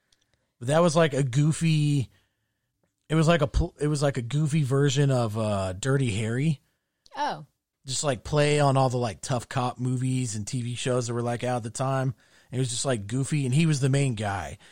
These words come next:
Speaker 1: and that was his name. His name was Sledgehammer.
Speaker 2: Gotcha.
Speaker 1: Yeah. And then some show called Nurses in the nineties. He had forty-six episodes of that.
Speaker 2: I wanna, I might, I wanna say maybe I heard of that.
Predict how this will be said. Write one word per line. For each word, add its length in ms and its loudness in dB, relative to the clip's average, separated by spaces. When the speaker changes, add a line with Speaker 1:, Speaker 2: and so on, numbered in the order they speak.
Speaker 1:
and 140 -4
that 100 2
was 140 2
his 160 -4
name. 240 -4
His 160 -8
name 200 -4
was 120 -4
Sledgehammer. 880 -6
Speaker 2:
Gotcha. 300 -20
Speaker 1:
Yeah. 300 -2
And 160 0
then 480 2
some 300 2
show 240 2
called 360 6
Nurses 600 0
in 80 4
the 80 2
nineties. 500 0
He 80 0
had 140 0
forty-six 560 -2
episodes 460 -4
of 100 -10
that. 440 -4
Speaker 2:
I 40 -16
wanna, 220 -14
I 60 -18
might, 200 -16
I 160 -16
wanna 220 -16
say 200 -18
maybe 240 -16
I 60 -14
heard 220 -14
of 80 -18
that. 220 -18